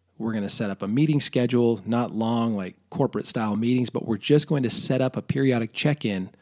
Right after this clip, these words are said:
where we can say to each other, 'Here's what I'm responsible to do, here's how I'm doing with it.'" And then the business partner's gonna do the same thing. Because without that,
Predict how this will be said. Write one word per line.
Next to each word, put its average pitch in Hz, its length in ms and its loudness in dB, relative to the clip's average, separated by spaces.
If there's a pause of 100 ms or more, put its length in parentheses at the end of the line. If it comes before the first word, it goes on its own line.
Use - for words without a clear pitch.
(640)
where 117 220 0
we 117 100 2
can 117 180 -4
say 175 260 0
to 147 120 8
each 117 160 2
other, 98 320 -4 (540)
'Here's 151 320 4
what 160 80 6
I'm 156 100 6
responsible 127 480 0
to 120 100 4
do, 95 400 0 (560)
here's 127 360 0
how 113 180 0
I'm 104 160 0
doing 98 300 0
with 92 200 -4
it.'" - 140 -6 (220)
And 98 120 -6
then 92 300 -6
the 107 60 -14
business 107 240 -8
partner's 98 320 -6
gonna - 160 -8
do 95 100 -6
the - 80 -6
same - 220 -6
thing. - 320 -8 (680)
Because 135 320 4
without 156 440 2
that, 98 320 0